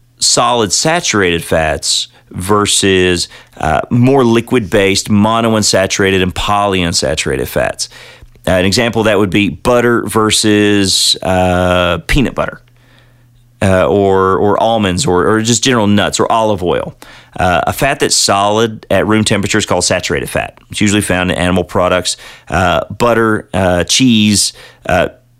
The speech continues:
any amazing thing that you like that tastes really good that has a lot of fat in it typically, uh, is gonna have saturated fats. Uh, the monounsaturated fats come from, uh, your olive oils, uh, avocado,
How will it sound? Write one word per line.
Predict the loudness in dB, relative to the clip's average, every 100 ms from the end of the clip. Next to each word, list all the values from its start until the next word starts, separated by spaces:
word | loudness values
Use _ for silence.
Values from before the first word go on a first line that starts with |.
| _ _ -4
any | 0 2 2 2
amazing | 2 2 2 2
thing | 2
that | 0 2
you | 0
like | 0 0
that | -2
tastes | 0 -2 0
really | 0 2
good | 2 2
that |
has | 0 0
a |
lot | -2
of | 0
fat | -2 0
in | 0
it | -2 -2
typically, | -2 -2 -2 -2 -6 -20 -20 -8 -2
uh, |
is | 0 0
gonna | 0
have | 0
saturated | 0 -2 -2 -4
fats. | -4 -4 -6 -10 -12 _ _ _ _ _ -20 -6
Uh, | -2 0 0
the | 2
monounsaturated | 2 2 0 0 0 0 0
fats | -2 -4 -2
come | -2 -2
from, | 0 -2 -2 -10 -20 -10 -2
uh, | 0
your | 2 2
olive | 2 2
oils, | 2 4 4 2 0
uh, | 0 2 2 2 0 -4 -8 _ _ _ _ _ _ _ _ -14 -8
avocado, | -6 -6 -8 -6 -2 0 2 2 0 -2